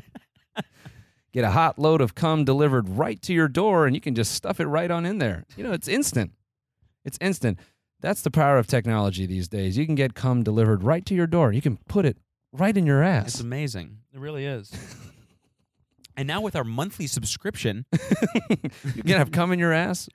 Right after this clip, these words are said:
Speaker 2: really at any time, you, at, at just on a regular <laughs> basis.
Speaker 1: Mm-hmm.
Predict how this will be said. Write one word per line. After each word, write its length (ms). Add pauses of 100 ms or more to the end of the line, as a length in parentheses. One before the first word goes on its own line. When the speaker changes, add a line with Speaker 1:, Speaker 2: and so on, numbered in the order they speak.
(220)
Speaker 2:
really 420 (180)
at 240
any 200
time, 320
you, 120
at, 160 (180)
at 100
just 160
on 120
a 160 (460)
regular 300
<laughs> 140
basis. 460
Speaker 1:
Mm-hmm. 220